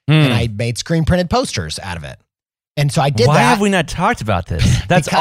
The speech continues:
Speaker 1: awesome.
Speaker 2: well, because I don't read those books.
Speaker 1: Okay.
Speaker 2: So that's what I learned. I
Speaker 1: Huh.
Speaker 2: did that process and I thought, "I don't, I should not get into book cover illustration.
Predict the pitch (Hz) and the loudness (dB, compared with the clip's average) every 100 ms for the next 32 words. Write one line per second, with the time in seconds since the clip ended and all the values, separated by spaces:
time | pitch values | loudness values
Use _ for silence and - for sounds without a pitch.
0 | 202 233 - 98 85 135 151 160 160 143 | 2 2 0 -2 -2 -2 0 -2 -2 0
1 | 147 143 131 139 123 104 - 90 - - | -2 -4 -4 -2 -2 -6 -8 -12 -12 -14
2 | - - 123 113 90 80 - 131 113 156 | -10 -4 -2 0 -2 -4 -6 -4 0 0
3 | 151 175 180 202 247 120 - - 135 123 | 0 0 2 4 2 0 -4 -2 2 2
4 | 170 175 175 - 180 196 170 143 139 127 | 2 2 0 0 -2 0 -2 -2 -2 -2
5 | 123 120 _ 98 143 190 - - 139 - | -4 -6 _ -4 -2 -2 -6 -4 -2 0
6 | 120 107 110 120 113 117 117 117 113 92 | -2 -2 -2 -4 -4 -2 0 -2 -4 -4
7 | 113 - - 110 104 101 98 - 123 123 | -6 -4 -4 -2 -2 -4 -4 -4 -4 -2